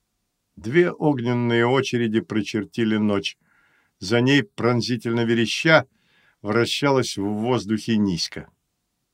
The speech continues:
Стажар пожалел, что открыл рот.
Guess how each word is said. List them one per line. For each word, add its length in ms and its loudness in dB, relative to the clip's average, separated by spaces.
Стажар 560 -6
пожалел, 540 -2
что 280 -12
открыл 400 -10
рот. 260 -12